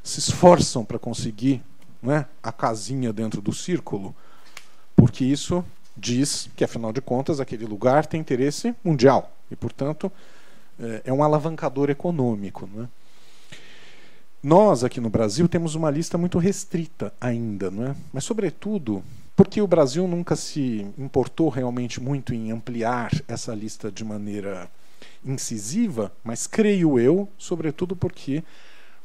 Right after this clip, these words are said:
o nosso Estado e, e os agentes do nosso Estado que cuidam da definição dessa lista não querem que esta lista seja significativamente ampliada em relação ao nosso paradigma identitário. Ou seja, a lista do patrimônio mundial,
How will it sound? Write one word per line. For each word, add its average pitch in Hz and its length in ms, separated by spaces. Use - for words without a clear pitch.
o 202 60
nosso 131 340
Estado 98 560
e, 180 180
e 117 80
os 110 140
agentes 113 880
do 120 160
nosso 110 240
Estado 98 460
que - 160
cuidam 240 480
da 117 120
definição 110 580
dessa 98 260
lista 123 400
não 202 260
querem 139 400
que 151 100
esta 151 240
lista 117 360
seja 107 320
significativamente 123 1400
ampliada 139 600
em 208 180
relação 190 480
ao 196 60
nosso 160 240
paradigma 156 540
identitário. 151 640
Ou 180 120
seja, 120 280
a 113 40
lista 190 240
do 160 80
patrimônio 120 440
mundial, 113 540